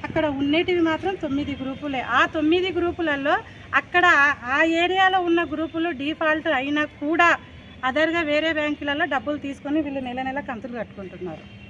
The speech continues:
కాబట్టి ఇదేదో మనసులో దుర్బుద్ధి పెట్టుకొని నా మీద, నా రాజకీయ ఎదుగుదలని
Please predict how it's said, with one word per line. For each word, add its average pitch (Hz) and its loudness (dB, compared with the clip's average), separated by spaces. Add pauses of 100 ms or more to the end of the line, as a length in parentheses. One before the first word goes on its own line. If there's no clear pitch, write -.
(300)
కాబట్టి 240 -4
ఇదేదో 254 -4
మనసులో 254 -8
దుర్బుద్ధి 240 -10
పెట్టుకొని 262 -4 (300)
నా 233 -6
మీద, 269 -4
నా 247 -4
రాజకీయ 240 -8
ఎదుగుదలని 233 -10